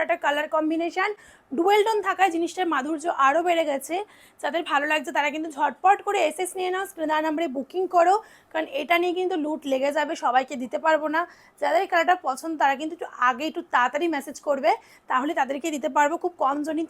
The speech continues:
কম জনকেই দিতে পারবো। ভীষণ দুর্দান্ত একটা কালার, ওয়াও কালার। যাদের ভালো লাগছে ঝটপট করে এসএস নাও, স্ক্রিনে দেওয়া নাম্বারে বুকিং করো। শুধু ইয়াং জেনারেশনের কথা তো মাথায় রাখলে চলবে না, বাড়ির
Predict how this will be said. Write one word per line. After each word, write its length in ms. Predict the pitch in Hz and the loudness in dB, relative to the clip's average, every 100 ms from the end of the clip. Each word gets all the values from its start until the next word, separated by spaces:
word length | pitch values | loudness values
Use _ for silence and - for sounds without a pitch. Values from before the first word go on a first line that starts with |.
| - | -4
কম 160 | 302 302 | -2 -2
জনকেই 320 | 349 349 311 | -2 -2 -4
দিতে 120 | 262 | -4
পারবো। 280 | 233 214 196 226 - - _ | -2 -4 -6 -12 -14 -20 _
ভীষণ 380 | - 311 - 392 370 | -2 0 0 -2 0
দুর্দান্ত 500 | 330 320 254 320 311 | 0 0 -2 0 0
একটা 220 | 330 359 | -2 -4
কালার, 300 | - 277 302 - | -2 0 2 0
ওয়াও 360 | 277 311 339 370 | 2 6 8 6
কালার। 380 | - 269 262 285 | 4 2 4 2
যাদের 220 | 269 277 | 0 -6
ভালো 240 | 262 277 277 | -4 -2 0
লাগছে 240 | 311 311 | -2 -4
ঝটপট 360 | 285 277 - 381 - | -8 -8 -2 -2 -2
করে 120 | 359 302 | -6 -4
এসএস 220 | 277 294 | -6 -8
নাও, 140 | 320 339 | -6 -8
স্ক্রিনে 200 | 349 277 | -8 -8
দেওয়া 160 | 262 262 | -6 -6
নাম্বারে 200 | 262 359 | -6 -8
বুকিং 260 | 277 - 220 208 | -10 -12 -10 -8
করো। 160 | 202 - - | -10 -12 -4
শুধু 220 | - 403 453 - | 0 2 2 2
ইয়াং 200 | 339 339 359 | 2 2 2
জেনারেশনের 500 | 349 349 359 349 381 359 | 0 0 -2 -2 -2 0
কথা 140 | 320 359 | 0 2
তো 40 | |
মাথায় 320 | 311 269 311 302 | 2 2 2 2
রাখলে 180 | 302 320 | 0 -6
চলবে 340 | 320 254 262 | -4 -4 -4
না, 100 | 285 285 | -2 -2
বাড়ির 300 | 262 247 | 0 -2